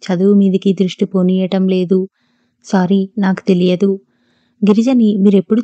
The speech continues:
చూశారు? ఎందుకిలా చేసిందంటారు? చలపతి ఒక క్షణం ఆలోచించాడు. ఏమో,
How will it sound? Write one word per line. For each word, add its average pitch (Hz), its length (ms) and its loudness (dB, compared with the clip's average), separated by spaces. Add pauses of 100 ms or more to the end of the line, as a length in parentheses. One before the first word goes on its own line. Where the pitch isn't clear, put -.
చూశారు? 196 500 -2 (160)
ఎందుకిలా 233 400 2
చేసిందంటారు? 196 1000 -2 (580)
చలపతి 190 600 -2
ఒక 196 180 -4
క్షణం 190 360 -2
ఆలోచించాడు. 190 880 -2 (540)
ఏమో, 196 400 2